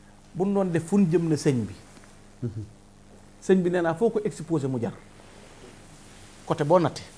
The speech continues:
Speaker 2: Foire boo ko yóbbu rek ñu jënd ko.
Speaker 1: Mat sëkk yóbbul fu la neex. Taxawalal fu la neex.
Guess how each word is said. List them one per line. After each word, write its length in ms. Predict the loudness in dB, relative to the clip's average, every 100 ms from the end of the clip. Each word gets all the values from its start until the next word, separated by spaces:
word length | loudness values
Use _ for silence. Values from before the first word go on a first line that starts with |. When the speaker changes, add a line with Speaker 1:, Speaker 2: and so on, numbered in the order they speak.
| -20 -20 -2
Speaker 2:
Foire 260 | 4 4
boo 160 | 4 4
ko 100 | 6
yóbbu 220 | 6 4
rek 100 | 4
ñu 100 | 4
jënd 160 | 2 -6
ko. 180 | -12 -20 -20 -20 -20 -8 -2
Speaker 1:
Mat 160 | -2
sëkk 260 | -2 -8 -8 -20 -6
yóbbul 280 | 2 2 2
fu 100 | 0
la 80 | -2
neex. 180 | -4 -8 -14 -20 -20 -20 -20 -20 -20 -20 -20 -20 -20 -20 -20 -20 -20 -20 -20 -20 -4 0
Taxawalal 380 | 4 8 8
fu 120 | 6 4
la 100 | 4
neex. 180 | 2